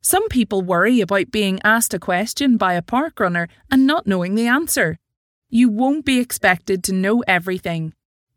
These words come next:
If someone asks you a question you're not sure about, the run director will be able to help. Another common concern is making a mistake.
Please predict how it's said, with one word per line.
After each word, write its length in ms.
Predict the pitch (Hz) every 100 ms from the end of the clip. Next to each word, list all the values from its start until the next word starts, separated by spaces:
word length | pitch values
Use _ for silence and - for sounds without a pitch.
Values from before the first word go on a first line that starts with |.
| _
If 140 | 247 240
someone 340 | 349 427 339
asks 400 | 233 220 - -
you 120 | 190
a 40 | 170 -
question 440 | 208 277 - 170
you're 120 | 175 185
not 240 | 165 -
sure 280 | - 285 349
about, 400 | 180 170 120 - _ -
the 100 | 233
run 300 | 226 285 294
director 500 | 269 214 208 - 208
will 160 | 220
be 180 | 214 254 175 170
able 160 | 180 190
to 100 | 202
help. 380 | 185 160 - - _ _ _ _ _ -
Another 420 | 202 202 294 359
common 380 | - 196 175 170
concern 580 | - 180 - 170 185 240
is 340 | - 180 170 - _
making 500 | 185 208 247 254 185
a 100 | 190
mistake. 640 | 233 - 285 339 190 -